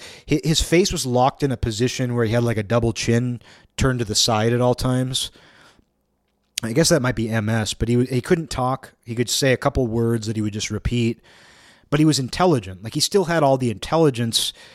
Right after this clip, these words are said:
His fi-, his body couldn't allow him to function, though. But it was like his awareness and everything was still there. And that was very interesting as a kid, because it was like,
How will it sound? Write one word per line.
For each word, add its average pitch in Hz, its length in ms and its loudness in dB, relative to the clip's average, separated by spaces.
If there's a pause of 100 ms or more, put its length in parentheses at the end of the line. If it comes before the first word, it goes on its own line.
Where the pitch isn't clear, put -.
(920)
His - 280 2
fi-, - 180 -2
his 147 180 0
body 131 460 2
couldn't 131 440 0
allow 113 440 0
him 107 280 -4
to 110 120 -4
function, 104 560 -4
though. 92 240 -14 (380)
But 123 120 2
it 131 40 4
was 131 200 4
like 127 160 0
his 123 120 0
awareness 131 580 2
and 113 80 -2
everything 110 360 -4
was 107 120 -4
still 104 300 -6
there. 113 420 2 (340)
And 127 100 0
that 175 60 6
was 202 100 6
very 175 220 6
interesting 139 360 0
as 101 100 -2
a 107 60 -6
kid, 147 320 2
because 117 260 -2
it 120 60 -4
was 120 160 -4
like, 127 180 0